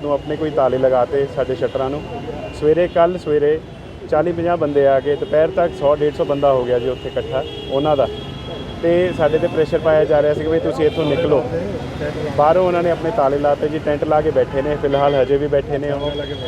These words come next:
ਤੇ ਸ਼ਾਮ ਨੂੰ ਜੀ ਮੇਰੇ ਫਾਦਰ ਤੇ ਮੇਰੇ ਬ੍ਰਦਰਸ 'ਤੇ ਇੱਕ ਸੌ ਸੱਤ, ਸੱਤ ਇਕਵੰਜਾ ਦਾ ਉਹਨਾਂ ਨੇ ਪਰਚਾ ਦਿੱਤਾ ਜੀ,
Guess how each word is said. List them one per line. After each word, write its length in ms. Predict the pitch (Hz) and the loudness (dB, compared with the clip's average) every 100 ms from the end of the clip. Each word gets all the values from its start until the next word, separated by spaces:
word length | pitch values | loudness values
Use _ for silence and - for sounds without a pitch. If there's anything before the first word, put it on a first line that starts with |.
| 147 - - - | -10 -10 -12 -2
ਤੇ 80 | 165 | 0
ਸ਼ਾਮ 340 | 160 147 147 | 2 4 4
ਨੂੰ 180 | 165 165 | 2 0
ਜੀ 260 | 165 170 165 | 2 0 0
ਮੇਰੇ 180 | 147 151 | 0 0
ਫਾਦਰ 400 | 151 135 139 151 151 | 2 2 2 0 0
ਤੇ 80 | |
ਮੇਰੇ 220 | 156 156 156 | -2 0 2
ਬ੍ਰਦਰਸ 380 | 139 139 147 | 2 2 2
'ਤੇ 240 | 135 147 127 - - - - | 0 0 0 -4 -14 -14 -8
ਇੱਕ 120 | 147 | -8
ਸੌ 160 | - 156 | -2 -2
ਸੱਤ, 420 | 143 143 - 160 139 | 2 0 0 -4 -2
ਸੱਤ 180 | 131 - | -2 -2
ਇਕਵੰਜਾ 440 | 143 143 143 143 | -2 0 2 2
ਦਾ 100 | 143 | 2
ਉਹਨਾਂ 180 | 143 143 | 0 -2
ਨੇ 80 | 139 | 0
ਪਰਚਾ 340 | 147 110 123 | -2 0 0
ਦਿੱਤਾ 280 | 117 110 120 | 0 0 -2
ਜੀ, 140 | 123 | -4